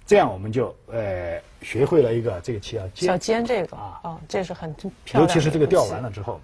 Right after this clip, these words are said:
Speaker 2: 是。
Speaker 1: <clears throat> 当然作为白棋呢，这个贴，哎呀，这个高手这一棋，
Speaker 2: <laughs>
Speaker 1: 随手棋难免。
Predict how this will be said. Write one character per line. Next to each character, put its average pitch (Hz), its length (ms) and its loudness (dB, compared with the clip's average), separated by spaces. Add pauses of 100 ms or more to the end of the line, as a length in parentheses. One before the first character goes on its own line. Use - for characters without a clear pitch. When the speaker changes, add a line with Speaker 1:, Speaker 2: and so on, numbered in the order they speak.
(140)
Speaker 2:
是。 156 340 2
Speaker 1:
<clears throat> - 80 -20
当 196 100 4
然 196 120 2
作 220 100 4
为 202 60 8
白 165 200 6
棋 202 120 -2
呢， 180 100 -10
这 170 80 -6
个 147 60 0
贴， 220 320 2
哎 - 60 -14
呀， 73 200 -12
这 104 100 -18
个 87 120 -20
高 135 160 -6
手 98 200 -12
这 95 100 -12
一 90 60 -10
棋， 92 240 -14 (180)
Speaker 2:
<laughs> - 160 -4
Speaker 1:
随 147 140 2
手 101 140 0
棋 135 120 -8
难 120 200 -6
免。 147 180 -4